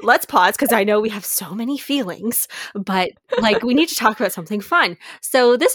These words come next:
originally was supposed to be, like, a top favorites of our favorite animated Disney movies. But then we <laughs> kind of took it a little bit too far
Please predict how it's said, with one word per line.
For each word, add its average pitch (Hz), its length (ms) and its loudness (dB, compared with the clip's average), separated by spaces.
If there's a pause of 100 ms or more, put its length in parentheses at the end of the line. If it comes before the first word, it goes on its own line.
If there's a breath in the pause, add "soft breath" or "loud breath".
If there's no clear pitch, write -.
originally 208 380 0
was 185 200 -4
supposed 196 420 -4
to 190 100 -2
be, 175 280 -6
like, 165 320 -8
a 165 300 -6
top 170 420 -6
favorites 233 720 0 (480 loud breath)
of 190 220 2
our 214 100 2
favorite 175 420 -4 (140)
animated 170 440 -8
Disney 269 300 2
movies. 165 420 -6 (260 soft breath)
But 240 180 -2
then 294 180 2
we 440 120 8
<laughs> - 20 4
kind 277 260 4
of - 180 0
took - 260 -4
it - 200 0
a 185 60 -8
little 175 320 -8
bit 208 200 -6
too 208 200 -6
far 175 480 -4